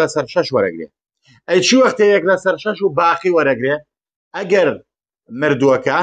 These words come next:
ئەگەر مردووەکە، ئیتر ژن بێ یان پیاو بێ، مردووەکە بەس کچی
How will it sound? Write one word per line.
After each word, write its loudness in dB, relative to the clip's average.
ئەگەر 0
مردووەکە، 0
ئیتر -8
ژن 0
بێ 4
یان -2
پیاو -2
بێ، 2
مردووەکە -2
بەس 0
کچی 0